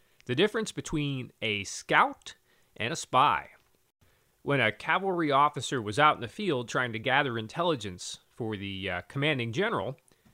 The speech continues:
he was almost always gonna be a scout rather than a spy. The difference usually boils down to whether the individual operative is attempting to conceal his or her identity.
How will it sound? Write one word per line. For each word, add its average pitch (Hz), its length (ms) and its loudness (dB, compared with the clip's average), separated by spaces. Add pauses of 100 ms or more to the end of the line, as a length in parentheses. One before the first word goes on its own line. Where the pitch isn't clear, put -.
(340)
he 208 120 -4
was 247 160 -2
almost 170 480 0 (220)
always 131 420 0
gonna 117 200 -6
be 123 120 -4
a 123 60 -4
scout 165 480 2 (400)
rather 107 240 0
than 107 160 -6
a 104 60 -6
spy. 98 520 2 (460)
The 127 100 -6
difference 180 440 0
usually 139 340 -2
boils 120 420 0
down 123 360 0
to - 80 -6
whether 107 260 0
the 107 180 -6
individual 139 680 -2
operative 107 640 0 (600)
is 147 320 2
attempting 143 480 -2
to 98 280 -2 (340)
conceal 180 640 2
his 147 240 -2
or 120 100 -2
her 135 280 0
identity. 110 560 -4